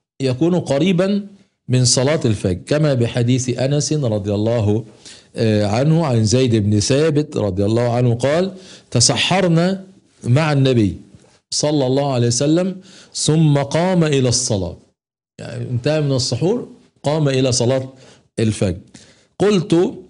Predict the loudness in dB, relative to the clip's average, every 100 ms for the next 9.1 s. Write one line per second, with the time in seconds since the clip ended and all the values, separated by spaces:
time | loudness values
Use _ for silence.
0 | _ _ _ _ -10 -6 -6 -4 -2 0
1 | 0 -2 0 0 0 0 0 2 2 2
2 | 0 -2 0 0 0 0 0 0 -4 -8
3 | -6 -4 -2 0 0 0 0 0 0 -4
4 | -18 _ _ _ -2 2 2 2 0 2
5 | 2 2 0 0 0 0 0 2 2 2
6 | 2 2 2 -2 -6 -2 0 0 -2 -2
7 | 0 0 0 -6 _ _ _ _ _ _
8 | _ -4 -2 0 -2 -4 -2 2 2 -2
9 | -14